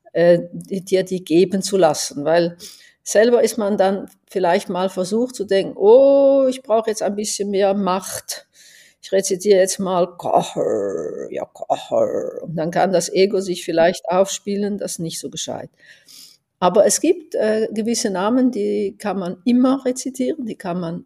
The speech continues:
wirklich anrufen und das ist zum Beispiel das Licht. Ja, Nur. Das finde ich so, es ist wirklich so ein schöner Name. Da bitten wir einfach um Licht, für uns selber und für andere.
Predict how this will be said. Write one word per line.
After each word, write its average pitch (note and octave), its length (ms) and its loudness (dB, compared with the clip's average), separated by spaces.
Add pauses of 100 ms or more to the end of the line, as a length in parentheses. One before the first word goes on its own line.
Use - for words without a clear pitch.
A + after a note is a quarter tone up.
wirklich A#3+ 560 2
anrufen A3+ 640 -2
und F#3 360 -14
das F3+ 180 -6
ist - 180 -8
zum E3 120 -12
Beispiel D3+ 320 -8
das A#3 160 -2
Licht. - 480 -2 (1200)
Ja, F3 140 2
Nur. C3 400 0 (160)
Das - 380 -2
finde B3+ 260 4
ich A#3+ 400 -2
so, - 380 2
es A#3 120 -6
ist - 160 -8
wirklich A#3 280 2
so A3+ 120 4
ein A#3+ 160 2
schöner A3 360 0
Name. F3+ 440 -2 (400)
Da G3 120 -4
bitten B3 340 -4
wir - 160 0
einfach F3+ 320 -4
um E3+ 80 -8
Licht, C#3 460 -12
für F3 260 -4
uns C4 240 -2
selber A3 440 0
und F#3+ 180 -8
für F3+ 180 -2
andere. C3+ 460 -8